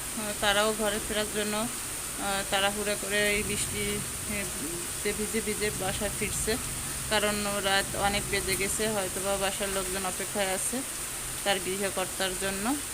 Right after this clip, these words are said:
তো যাই হোক, প্রচণ্ড বৃষ্টি হচ্ছে, তো, আহ, মানে, স-, যাই হোক না কেন, স্বস্তির একটা, আহ, নিঃশ্বাস ফেলা যাবে কিছু সময়ের জন্য,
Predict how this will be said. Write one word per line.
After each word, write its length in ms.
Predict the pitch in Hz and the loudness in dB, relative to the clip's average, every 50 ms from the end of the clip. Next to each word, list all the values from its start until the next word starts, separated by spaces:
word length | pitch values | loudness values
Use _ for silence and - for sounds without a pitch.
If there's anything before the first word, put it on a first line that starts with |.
| - - - | -6 -6 -4
তো 80 | - 214 | -4 0
যাই 220 | 196 208 208 220 240 | 4 4 4 6 4
হোক, 160 | 254 277 294 - - - - - - - - - | 2 0 -2 -2 -6 -6 -6 -6 -6 -6 -4 -2
প্রচণ্ড 400 | 226 226 - 247 247 247 240 240 | -2 0 2 2 2 2 2 2
বৃষ্টি 320 | 226 226 240 - - 240 | 2 0 0 0 0 0
হচ্ছে, 400 | 247 233 226 - - - 262 302 440 - - - - - - - - - - - - - - - 208 208 - | 0 0 0 0 0 0 2 0 0 -2 -6 -6 -6 -6 -6 -6 -4 -4 -4 -4 -4 -6 -6 -6 -6 -4 -4
তো, 360 | - 208 208 208 208 208 208 208 - - - - - - - - - - - | -2 -2 0 0 0 0 -2 -2 -4 -6 -8 -8 -6 -6 -6 -6 -6 -6 -4
আহ, 320 | - 190 190 185 180 190 185 - - - - - - - - - - - - - - - - - - - - - - - - - - - - - - - - | -4 -2 0 2 2 0 0 0 -4 -6 -6 -6 -6 -6 -6 -6 -4 -4 -4 -4 -4 -4 -4 -4 -4 -4 -4 -6 -6 -6 -6 -6 -6 -6 -6 -6 -6 -4 -4
মানে, 320 | - - 190 190 190 185 190 | -2 -2 0 0 0 2 0
স-, 480 | - - - - - - - - - - - - - - - - - - - - - - - - 180 | 0 -2 -2 -2 -2 -4 -4 -4 -4 -6 -6 -6 -6 -6 -6 -4 -4 -4 -4 -4 -4 -4 -4 -4 0
যাই 200 | 190 214 208 208 | 2 4 4 4
হোক 140 | 233 233 202 208 208 | 4 2 0 0 -2
না 80 | 208 208 | -2 -2
কেন, 220 | 208 220 233 285 | 0 0 0 0
স্বস্তির 480 | 294 - - 220 220 - - 226 220 208 | 0 2 0 0 0 0 0 0 0 0
একটা, 420 | 208 208 - - 214 208 208 208 | 0 0 0 0 2 4 4 4
আহ, 80 | 208 214 214 - - - - - - - - - - - - | 2 2 0 -2 -2 -2 -2 -2 0 0 0 2 2 2 2
নিঃশ্বাস 300 | - 196 - - 214 208 - - | 2 2 2 2 2 2 2 4
ফেলা 200 | - 214 202 202 | 4 4 4 4
যাবে 260 | 196 196 202 202 - 247 - - - - | 4 2 2 2 2 2 0 0 0 -2
কিছু 180 | - 190 - - - - | -2 -2 0 0 0 0
সময়ের 340 | 208 185 185 190 196 202 190 196 | 0 0 0 -2 -2 -2 -2 -2
জন্য, 220 | 202 202 214 220 | -2 -2 -2 -2